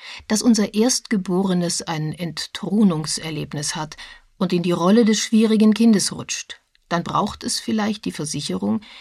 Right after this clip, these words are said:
dass es uns wirklich wichtig ist. Wir können es mit einer Idee versuchen, die ich bei Jirina Prekop gefunden habe.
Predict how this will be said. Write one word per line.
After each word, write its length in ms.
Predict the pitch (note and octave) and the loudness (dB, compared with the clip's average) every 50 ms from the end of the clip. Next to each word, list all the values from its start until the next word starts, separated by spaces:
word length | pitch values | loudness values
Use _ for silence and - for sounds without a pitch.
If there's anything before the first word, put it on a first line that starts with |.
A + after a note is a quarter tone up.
| - _ | -12 _
dass 140 | G3+ G3 G3+ | -2 -2 0
es 140 | G3 - - | 0 -2 -2
uns 340 | F#3 E3+ D3+ - - - - | -4 -4 -4 -4 -6 -6 -6
wirklich 520 | - F3+ G3 F#3 F#3 - - A3 G3+ - - | -6 -2 -2 -2 -2 -2 -6 -6 -6 -6 -8
wichtig 380 | D#3+ D3+ - - - - - | -10 -10 -10 -12 -12 -12 -12
ist. 300 | - - - - - _ _ _ _ _ _ _ _ _ _ _ _ _ _ _ - - - - | -10 -10 -10 -10 -10 _ _ _ _ _ _ _ _ _ _ _ _ _ _ _ -18 -18 -12 -4
Wir 120 | - G3 G3 | -4 -2 -2
können 340 | - G3+ F#3+ G3 F#3+ F#3 | 0 2 2 4 2 2
es 200 | - F#3+ F#3 - | 0 -2 -2 2
mit 160 | A3 G3+ G3+ - | 0 0 2 2
einer 200 | F#3+ F#3+ F3+ - | 0 0 0 -2
Idee 360 | - F#3 F3+ - F3+ F#3+ G#3+ | -4 -6 -4 -2 0 0 0
versuchen, 720 | G3+ - F#3 D#3+ D3+ - F3 D#3+ F#3 - - G#3+ A3+ - - - - - - | 0 -2 -6 -6 -4 -6 -6 -6 -4 0 0 0 0 0 -4 -12 -16 -16 -6
die 180 | G3+ G#3 G3 | -6 -4 -2
ich 140 | G#3 - - | -2 -4 -2
bei 80 | - F#3+ | -2 -2
Jirina 480 | F#3+ F#3 G#3+ G#3+ G#3+ A3 A3 A3 G#3+ | 2 2 2 2 4 4 2 2 0
Prekop 520 | G#3+ - - A#3 A#3 - - D#3+ D3+ - - | -2 -4 -4 -4 -4 -4 -8 -8 -8 -10 -12
gefunden 540 | D#3 C3+ - D#3 D3 D3 - - C#3+ - | -12 -12 -10 -12 -12 -10 -10 -10 -10 -8
habe. 260 | - - - - - | -10 -12 -12 -14 -18